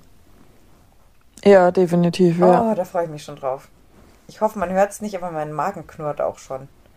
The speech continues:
Speaker 2: Ich hoffe, das ist jetzt
Speaker 1: Mhm.
Speaker 2: nicht auf mein Mikrofon drauf die ganze Zeit. <laughs> Aber heute war ich schon irgendwie so permanent am Rennen, dass ich irgendwie außer einer Grießnockerlsuppe nichts gegessen hab und halt den Teigschaber von der Mousse au Chocolat abgeschleckt hab.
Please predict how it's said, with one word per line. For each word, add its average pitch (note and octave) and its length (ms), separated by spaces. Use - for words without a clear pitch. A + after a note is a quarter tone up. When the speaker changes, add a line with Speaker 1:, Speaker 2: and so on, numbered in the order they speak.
Speaker 2:
Ich - 80
hoffe, F3 140
das F#3 100
ist F#3 60
jetzt F3 100
Speaker 1:
Mhm. F3+ 200
Speaker 2:
nicht G#3 120
auf - 100
mein E3 160
Mikrofon D#3 520
drauf C#3+ 260
die - 100
ganze D3 320
Zeit. D3 380
<laughs> - 800
Aber C#4+ 300
heute D4 260
war A#3 160
ich - 80
schon D4 220
irgendwie C4 320
so C4 160
permanent C4 600
am A3 160
Rennen, C4+ 460
dass A3+ 180
ich - 140
irgendwie B3+ 580
außer B3 220
einer A3 120
Grießnockerlsuppe G#3+ 800
nichts G#3+ 220
gegessen G#3 440
hab G3+ 200
und A3 180
halt G3+ 220
den F#3+ 100
Teigschaber G3+ 540
von F3+ 120
der F#3 120
Mousse F#3+ 240
au - 20
Chocolat F#3 460
abgeschleckt D#3 460
hab. G#3+ 160